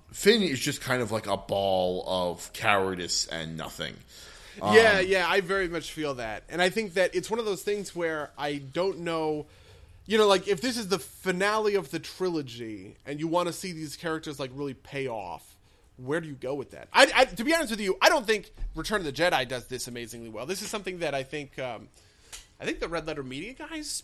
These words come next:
Speaker 2: like, kind of pointed this out, but I find to be very true, which is that, like, Han and Leia don't have much to do in Return of the Jedi, even though, like, they are major characters, just because, like, they have both completed sort of their character arc by falling in love with one another in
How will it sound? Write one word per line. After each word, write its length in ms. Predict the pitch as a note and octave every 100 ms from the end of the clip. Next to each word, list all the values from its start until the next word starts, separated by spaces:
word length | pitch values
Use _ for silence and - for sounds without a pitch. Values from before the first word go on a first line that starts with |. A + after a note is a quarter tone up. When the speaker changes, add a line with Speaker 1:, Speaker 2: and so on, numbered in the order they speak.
| -
Speaker 2:
like, 200 | G3+ A#3
kind 200 | - A#3+
of 80 | A3+
pointed 280 | A#3 A#3 A3+
this 160 | A#3
out, 140 | A#3 G#3+
but 80 | C#3
I 60 |
find 240 | F3 E3+ D3+
to 80 |
be 120 | D3 B2+
very 360 | A#2 E3+ D3+
true, 360 | B2 C#3 A#2+ A2
which 200 | C#3 C#3
is 100 | D#3
that, 180 | D#3 C3
like, 200 | A#2 G#2+ - -
Han 440 | - F#3+ C4 F4 F#4
and 220 | A#3+ F#3
Leia 380 | E3 F#3 F3 C#3
don't 220 | D#3 D#3
have 200 | D3+ D3
much 260 | D3+ C#3+ -
to 100 | C#3+
do 440 | A#2+ C3 C3+ A#2+ G#2
in 180 | A2+ A2+
Return 300 | A2+ C3+ A#2+
of 60 |
the 60 | A2+
Jedi, 460 | A2 A#2+ A2+ G#2 G2+
even 260 | D#3 D#3 D3
though, 160 | D3
like, 240 | C3+ B2+ B2+
they 140 | B2
are 200 | A#2+ A2
major 420 | A2 B2+ C#3 C3+
characters, 720 | - - C3+ A2+ F#2 D2+ D2+ - - -
just 220 | F#3+ G3+
because, 380 | A3+ G3 F3 D#3
like, 260 | D#3 C#3+ -
they 160 | C#3 F3+
have 140 | F3+
both 200 | D#3+ F3+ -
completed 640 | D#3+ - F3+ F#3 E3+ D#3
sort 200 | - F3
of 80 | E3
their 120 | D3
character 520 | C#3 - E3 E3 F3 -
arc 280 | E3 E3+ - - - D#3
by 360 | C3+ B2 B2
falling 380 | A2 C#3+ C#3+ C#3+
in 80 | C3+
love 160 | C3+ C#3+
with 120 | C#3
one 160 | D3+ D3+
another 340 | D#3 D3+ D3+
in 540 | C#3+ D3 D3 C#3+ C#3